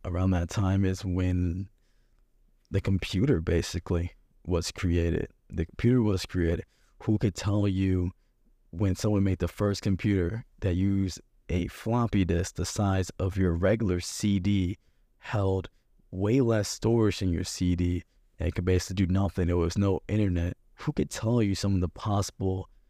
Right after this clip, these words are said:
some of the possibilities that we have today? Only a certain, a select few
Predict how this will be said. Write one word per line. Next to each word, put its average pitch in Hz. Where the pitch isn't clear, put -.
some -
of 123
the 110
possibilities 104
that 85
we 95
have 92
today? 95
Only 123
a 104
certain, 117
a 95
select 101
few 101